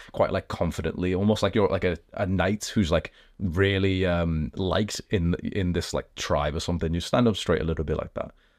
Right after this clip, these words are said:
Then that's, like, literally, that's the one mindful breath. If you do that every morning for the rest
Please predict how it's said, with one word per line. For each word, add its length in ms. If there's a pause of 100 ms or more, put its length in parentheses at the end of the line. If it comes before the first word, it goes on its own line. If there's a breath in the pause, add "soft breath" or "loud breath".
(100)
Then 280 (180)
that's, 240
like, 140
literally, 320 (240 soft breath)
that's 180
the 80
one 260
mindful 420
breath. 280 (220 soft breath)
If 120
you 80
do 240
that 220
every 300
morning 400
for 100
the 100
rest 320